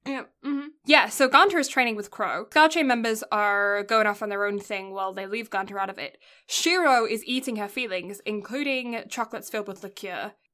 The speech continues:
The monk finds Shiro and Karako and captures them in a, her controversial scene. Nagi, pumped with drugs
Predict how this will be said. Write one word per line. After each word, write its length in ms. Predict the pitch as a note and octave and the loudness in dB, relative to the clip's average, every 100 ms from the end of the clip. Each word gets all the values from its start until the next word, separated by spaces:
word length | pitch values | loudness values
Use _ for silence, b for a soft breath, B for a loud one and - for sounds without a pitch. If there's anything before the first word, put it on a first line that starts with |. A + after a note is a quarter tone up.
| - | -4
The 120 | A#3+ | 0
monk 360 | B3+ D#4+ F4 - | 6 6 4 -2
finds 440 | C#4 C4 A#3+ - | 0 0 0 -4
Shiro 340 | C#4+ C4 A#3+ | 0 4 2
and 140 | A3 A3 | 0 -4
Karako 580 | C4+ B3+ - G#3 G3+ - | -2 -2 -4 -4 -4 -6
and 180 | G#3 G#3 | -8 -6
captures 480 | - D4 - A#3 - | -2 -2 -2 -8 -6
them 340 | F#3 G3 A#3+ _ | -8 -8 -12 _
in 140 | G#3 G#3 | -4 0
a, 400 | G#3 G3+ G3 - _ G#3 - | 0 0 -4 -8 _ -18 -10
her 440 | A3 G#3 F3 - - _ | -4 -2 -2 -6 -14 _
controversial 880 | - D4+ D#4 D4 C4+ A3 G#3+ - F#3 | -2 0 0 0 0 0 -2 -4 -10
scene. 420 | F#3 - - F#3+ - _ - | -10 -10 -10 -12 -14 _ 2
Nagi, 680 | B3+ D4+ E4 A#3+ A3 A#3+ - _ _ _ - | 8 10 8 2 -6 -6 -10 _ _ _ 4
pumped 420 | C4+ B3+ A3+ - | 4 4 0 -2
with 540 | A3+ G#3+ G3+ - G#3 | 0 0 -2 -10 -14
drugs 720 | A#3 A#3 A3 G#3 F#3+ - - | 2 6 6 4 -4 -10 -12